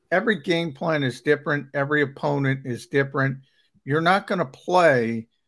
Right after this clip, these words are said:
the Carolina Panthers the same way you played the Kansas City Chiefs. You shouldn't.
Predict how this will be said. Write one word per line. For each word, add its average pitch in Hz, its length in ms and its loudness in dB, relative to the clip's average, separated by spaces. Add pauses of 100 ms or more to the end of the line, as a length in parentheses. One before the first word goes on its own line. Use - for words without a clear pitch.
(600)
the 147 80 -14
Carolina 147 600 2
Panthers 139 680 -6
the 117 60 -16
same 135 340 -4
way 120 220 -4
you 131 120 -4
played 131 340 -4
the - 60 -18
Kansas 131 460 -6
City 151 240 0
Chiefs. - 460 -8
You 123 160 -6
shouldn't. 156 500 0